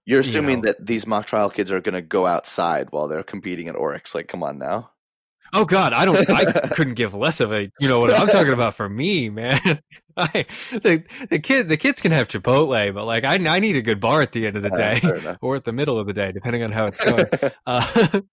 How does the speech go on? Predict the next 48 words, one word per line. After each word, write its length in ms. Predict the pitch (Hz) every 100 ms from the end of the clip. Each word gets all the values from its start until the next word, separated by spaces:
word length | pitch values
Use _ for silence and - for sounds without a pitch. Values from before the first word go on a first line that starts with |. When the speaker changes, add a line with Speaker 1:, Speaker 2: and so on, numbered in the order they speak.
| _ _ _ -
Speaker 2:
<laughs> 380 | 330 339 285
uh, 280 | - 139 131
but 300 | 131 143 165
all 200 | 160 175
right, 180 | 156 107
we've 140 | 120
only 160 | 151 190
got 200 | 180 156
three 240 | - 160
left. 360 | 156 143 151 -
We've 120 | 127
been 180 | 120 117
cruising 360 | - 156 143 139
on 200 | 127 117
through. 360 | 127 123 117 - - - -
Uh, 260 | 117 110 110
so 160 | -
let's 240 | 123 135 -
go 220 | 139 135
to 40 |
the 60 | 123
great 180 | 123 120
state 220 | - 120
of 80 | 113
Kentucky, 520 | 110 127 117 123 117
and 140 | 110
we 100 | 104
are 60 | 107
gonna 160 | 101 95
go 140 | 110
down 200 | 110 107
to 40 |
Louisville. 540 | 104 120 117 120 113 104 _ _ _
Uh, 280 | 113 107 104
we 100 | 117
had 240 | 117 117
a 280 | 113 113 107
six 580 | 101 - 175 147 - - -
bid 280 | 110 135 120
regional 420 | 113 131 120 120
here 160 | 117 123
in 120 | 110
Louisville, 420 | 117 110 110 98 _ _ _
and 200 | - 113
we 120 | 110 113
start 380 | - 135 135 -
with 340 | 110 127 110 -
UPenn 680 | 110 123 143 - 135 135 123